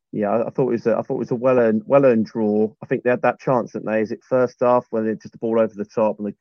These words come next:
defence got caught and Hugo made a good save? Apart from that, I can't think of any other time in the game when we were really under that much pressure. Um, again, in a really hostile atmosphere as well. I know some of the fans that went out there said it was, it was pretty tasty out there. So, yeah, it's not an easy place to go.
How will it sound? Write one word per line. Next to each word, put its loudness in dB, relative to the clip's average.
defence -8
got -6
caught -2
and -12
Hugo -4
made -4
a -4
good -10
save? -4
Apart 2
from -6
that, 0
I -10
can't -2
think -6
of -6
any 0
other -2
time -6
in -6
the -6
game -4
when -6
we -4
were -4
really -2
under -4
that -4
much -10
pressure. -4
Um, -2
again, -2
in 2
a 2
really 2
hostile 0
atmosphere -2
as -2
well. 0
I 0
know 0
some -4
of -6
the -18
fans 0
that -4
went -2
out -4
there -2
said -4
it -4
was, -8
it -4
was -8
pretty -8
tasty -4
out -4
there. -10
So, -4
yeah, -4
it's -6
not -2
an 0
easy -2
place 0
to -6
go. 2